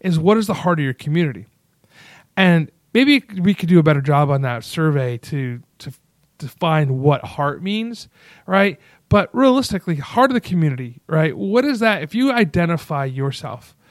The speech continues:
as what, what community you are, you kinda know what the cultural center of the community is. So for instance, like, Huntington Beach,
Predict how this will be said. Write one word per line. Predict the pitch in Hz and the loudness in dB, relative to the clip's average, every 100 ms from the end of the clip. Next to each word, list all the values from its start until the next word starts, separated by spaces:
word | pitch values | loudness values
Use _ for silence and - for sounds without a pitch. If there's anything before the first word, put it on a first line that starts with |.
| _ _ | _ _
as | - 147 135 127 | -6 -4 -4 -2
what, | 151 - | -6 -2
what | 160 156 | -2 -2
community | 147 147 135 131 | -2 -2 -2 -4
you | 127 | -4
are, | 120 117 - _ - | -6 -8 -12 _ -16
you | 196 | -4
kinda | 269 269 | 0 2
know | 220 180 165 156 147 - _ - - | 2 2 4 2 0 -6 _ -20 -20
what | - 185 160 156 160 143 - - | -18 -10 -4 0 2 0 -6 -14
the | 139 147 135 127 | -10 -8 -8 -10
cultural | - 196 - 185 165 | -6 -6 -4 -2 -2
center | - - 147 - 147 104 | -2 -6 -8 -8 -10 -8
of | 131 | -10
the | 123 | -12
community | - 123 117 117 | -16 -16 -14 -14
is. | 113 - _ _ _ _ _ _ _ - - | -16 -20 _ _ _ _ _ _ _ -20 -2
So | 240 226 | 0 2
for | 240 | 2
instance, | 254 - 165 151 | 0 0 -6 -4
like, | 143 - _ _ | -6 -8 _ _
Huntington | 196 202 170 160 | -2 0 0 -2
Beach, | 147 117 - | -2 -6 -18